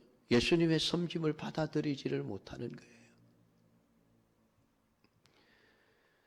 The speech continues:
신은 항상 우리의 섬김을 받아야 될 분이라고 하는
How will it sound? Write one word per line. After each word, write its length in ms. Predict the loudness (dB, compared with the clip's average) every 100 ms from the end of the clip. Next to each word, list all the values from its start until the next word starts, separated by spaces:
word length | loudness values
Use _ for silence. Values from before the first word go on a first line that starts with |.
| _ 0
신은 380 | 6 10 10 12
항상 420 | 10 10 8 10
우리의 220 | 10 8
섬김을 560 | 8 4 4 6 6 4
받아야 480 | 4 8 8 8
될 240 | 6 2 4
분이라고 480 | 4 6 6 4 4
하는 360 | 4 2 -2